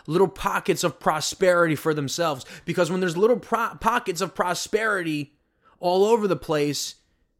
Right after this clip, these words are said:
it becomes a systemic, sort of contagious prosperity on a wide scale. Because everybody's functioning high, everybody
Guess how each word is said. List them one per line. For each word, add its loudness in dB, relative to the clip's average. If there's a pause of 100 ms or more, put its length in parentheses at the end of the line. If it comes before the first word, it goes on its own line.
(140)
it -6
becomes -2 (1120)
a 0
systemic, 0
sort 4
of -4
contagious 0 (1040)
prosperity 4
on 0
a 0
wide -2
scale. -4 (300)
Because -6
everybody's -2
functioning -6
high, -4 (240)
everybody 0